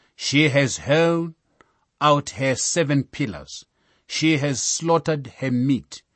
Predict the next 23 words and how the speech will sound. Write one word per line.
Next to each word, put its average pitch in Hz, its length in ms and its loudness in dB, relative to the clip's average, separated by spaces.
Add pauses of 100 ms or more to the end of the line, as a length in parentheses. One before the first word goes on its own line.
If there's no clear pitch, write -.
(320)
She 180 260 0
has 135 200 0
mixed 151 480 -2 (140)
her 127 120 -4
wine. 87 540 -10 (400)
She - 220 0
has 135 180 2
also 151 460 0
furnished 185 580 -4 (120)
her 120 100 -8
table. 73 500 -16 (480)
She 135 300 0
has 98 180 -2
sent 175 440 -2 (100)
out 147 300 2
her 131 200 -2
maidens. 110 720 -4 (320)
She - 220 -4
cries 143 500 0
out 139 220 2
from 151 300 -2
the 160 140 -2
highest 180 500 -2